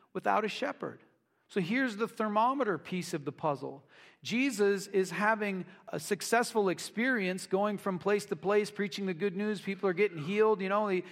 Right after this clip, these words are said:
seems to be well accepted. But he looks out onto society and he sees people who need help, and there's no one there to help them.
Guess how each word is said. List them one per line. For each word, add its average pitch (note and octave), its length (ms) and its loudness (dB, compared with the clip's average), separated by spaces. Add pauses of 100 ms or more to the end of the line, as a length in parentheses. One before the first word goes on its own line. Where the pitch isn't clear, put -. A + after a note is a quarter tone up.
(120)
seems G#3+ 320 -2
to - 80 -12
be G3+ 140 0
well G3 320 6
accepted. G3+ 560 0 (200)
But G#3 120 2
he G3 120 4
looks A#3 360 2
out A#3+ 340 4
onto G3+ 800 0 (200)
society G3 920 2
and F3+ 140 -2
he F#3+ 160 0
sees B3 480 -2
people F#3 460 0
who G3+ 200 -2
need A#3 340 2
help, F3+ 540 2
and G#3 160 -2
there's G3+ 180 -2
no A3+ 140 2
one B3+ 140 2
there F#3 160 2
to G3 60 4
help A#3 260 0
them. C#3 120 -6